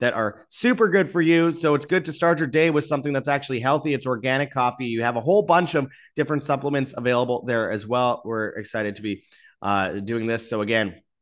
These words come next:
Cup of Health linked in the description.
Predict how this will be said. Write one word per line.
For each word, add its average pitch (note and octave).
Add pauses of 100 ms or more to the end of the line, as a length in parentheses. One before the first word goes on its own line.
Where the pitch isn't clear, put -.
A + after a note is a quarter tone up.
(600)
Cup D3
of C3+
Health C#3 (400)
linked C#3+ (140)
in D3
the C3+
description. C3